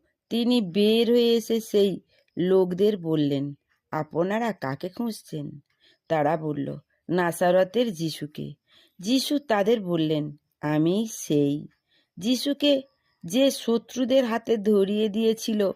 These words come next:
সেই জিহুদাও তাদের সঙ্গে দাঁড়িয়েছিল।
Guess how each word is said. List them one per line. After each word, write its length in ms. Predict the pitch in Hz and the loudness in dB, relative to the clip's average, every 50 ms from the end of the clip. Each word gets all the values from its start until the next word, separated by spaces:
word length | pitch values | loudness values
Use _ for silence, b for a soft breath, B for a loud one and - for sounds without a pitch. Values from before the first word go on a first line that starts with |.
| _ _ _ _ _ _ _ _ | _ _ _ _ _ _ _ _
সেই 400 | - - - 233 240 247 233 202 | -18 -10 0 2 2 4 4 2
জিহুদাও 920 | 160 143 147 175 202 214 220 226 254 214 233 214 196 190 196 202 196 - _ _ _ _ _ _ _ - | -2 -4 -4 0 0 0 2 0 0 2 2 4 6 6 6 4 4 0 _ _ _ _ _ _ _ -4
তাদের 380 | - 156 156 156 147 170 180 196 | -2 0 0 2 2 2 2 0
সঙ্গে 460 | 190 - - 180 175 170 160 165 160 | 0 -4 -4 -2 -2 -2 0 -2 -4
দাঁড়িয়েছিল। 880 | 147 143 156 151 147 143 147 147 156 160 151 - - - 151 143 143 | -2 0 0 0 0 2 2 2 2 0 -2 -4 -6 -6 -4 -4 -4